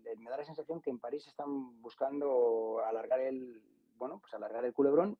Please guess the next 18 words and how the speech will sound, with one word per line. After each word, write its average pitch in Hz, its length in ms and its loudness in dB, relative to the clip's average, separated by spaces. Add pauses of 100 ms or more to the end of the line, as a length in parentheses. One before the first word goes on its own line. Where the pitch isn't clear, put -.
y 127 140 -2
formar 113 320 -4
el 127 60 -2
teatrillo 139 360 2
este 143 140 0
que 139 60 0
están 135 140 -6
formando 135 260 -2
alrededor 127 280 2
de 139 60 0
las 117 100 0
supuestas 120 320 -8
ofertas 135 400 -2
y 127 40 -10
demás. 113 300 -10 (600)
En 139 140 8
el 135 60 10
Madrid 135 360 8